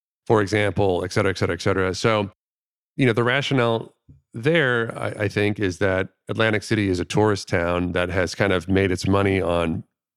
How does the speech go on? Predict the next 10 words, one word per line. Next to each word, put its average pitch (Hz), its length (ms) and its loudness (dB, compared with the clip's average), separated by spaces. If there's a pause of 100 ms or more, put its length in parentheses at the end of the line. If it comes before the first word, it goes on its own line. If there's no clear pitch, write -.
tourism, 95 640 0
people 95 260 -2
going 87 240 0
to 82 60 -4
gamble 92 420 2
or 92 60 2
going 87 180 0
to 82 60 -2
the 87 100 0
ocean. 95 400 2